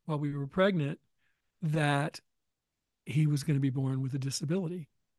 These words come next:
And, you know, we were obviously very concerned. And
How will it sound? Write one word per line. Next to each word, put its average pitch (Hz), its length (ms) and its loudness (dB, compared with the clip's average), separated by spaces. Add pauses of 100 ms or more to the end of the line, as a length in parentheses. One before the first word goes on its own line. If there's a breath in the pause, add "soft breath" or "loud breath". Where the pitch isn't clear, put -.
(880 loud breath)
And, 147 440 -2 (680)
you 190 140 2
know, 139 120 4
we 139 180 4
were 135 260 0 (960)
obviously 147 380 -2
very 139 160 2
concerned. 170 800 0 (480)
And 143 500 0